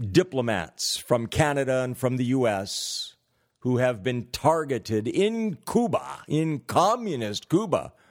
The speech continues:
Yes, perish the thought. Uh, targeted for harassment and harm via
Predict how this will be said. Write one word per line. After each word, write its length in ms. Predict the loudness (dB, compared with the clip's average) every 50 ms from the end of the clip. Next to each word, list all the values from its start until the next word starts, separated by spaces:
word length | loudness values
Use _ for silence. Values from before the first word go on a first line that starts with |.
| _ _ _ -20 -20 -20 -20 _ -20 _ _ _
Yes, 640 | 0 0 2 2 2 0 -2 -4 -4 -6 -6 -6 -6
perish 480 | -6 0 0 2 2 2 0 -2 -4
the 140 | -4 -4 -2
thought. 480 | 0 2 2 2 2 0 0 -4 -6 _ -20 -20 -20 -20 -20 -20 -20 -20 _ _
Uh, 360 | 0 2 2 2 2 0 -2
targeted 880 | -2 0 2 2 4 2 2 0 0 0 2 2 2 2 0 -2 -8 -10 -12 _ _ _ _
for 580 | _ -10 0 2 2 4 4 2 0 -2 -6 -10 _ _ _ _ _
harassment 1500 | -10 0 2 2 2 2 0 0 0 0 2 4 4 2 2 0 0 -2 -2 -2 0 0 -2 -2 -4 -8 -14 -14 -16 -16 _ _ _ _ _ _ _ _ _ _ _ _ _ _ _ _ -2
and 480 | 0 0 2 2 0 0 0 0 -2
harm 1200 | -4 -6 -6 -6 -2 0 2 4 4 4 4 2 2 0 0 0 0 -2 -2 0 0 -2 -2 -4 -8 _ _ _ _ _ _ _ _ _ _ _
via 720 | -4 -2 0 2 2 2 4 2 2 2 2 0 0 -2